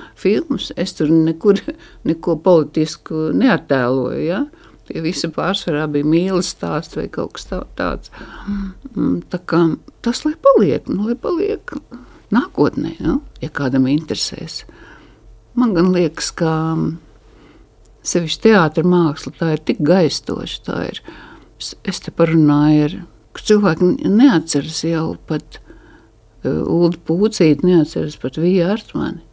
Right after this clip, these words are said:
Neatceras, ja? Es domāju, nu, nu, tad mierīt ar to,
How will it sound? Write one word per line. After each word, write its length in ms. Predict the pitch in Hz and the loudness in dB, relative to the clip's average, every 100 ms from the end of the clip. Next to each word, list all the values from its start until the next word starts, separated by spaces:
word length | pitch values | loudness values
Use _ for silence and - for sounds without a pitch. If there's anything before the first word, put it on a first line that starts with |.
| - | -2
Neatceras, 800 | 185 262 240 175 - - - - | 6 8 8 6 -2 -16 -16 -14
ja? 240 | - 202 302 - - - | -8 -6 -8 -12 -20 -20
Es 180 | - - | -20 -6
domāju, 320 | 208 208 202 | -2 0 0
nu, 120 | 208 214 - - - - - _ - - | -2 -6 -12 -20 -20 -20 -20 _ -20 -8
nu, 160 | - 226 | 0 0
tad 220 | 214 202 | 0 2
mierīt 560 | 196 233 226 233 180 - - - - - | 4 6 4 4 4 2 -6 -14 -16 -12
ar 160 | - 180 | -6 -6
to, 200 | - | 0